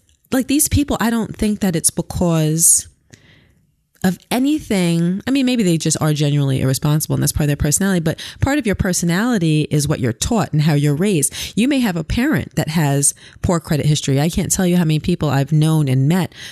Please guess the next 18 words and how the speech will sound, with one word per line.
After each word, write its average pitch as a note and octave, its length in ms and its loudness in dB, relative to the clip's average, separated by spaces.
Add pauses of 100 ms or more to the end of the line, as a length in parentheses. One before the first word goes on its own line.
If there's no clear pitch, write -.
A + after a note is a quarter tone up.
(120)
whose D#3+ 220 2
parents G3 520 0
were D3 60 2
thoroughly C#3+ 400 0
irresponsible C3+ 880 0
and B2+ 420 0 (380)
used D#3+ 760 2
them G3 340 0
as D3 240 0
children F3 580 0
and C#3+ 100 0
put, - 160 -2
like, D#3+ 220 -2
you G#3+ 60 0
know, F#2+ 180 -4
the D3 120 0
light F#3 260 0
bill D#3 280 0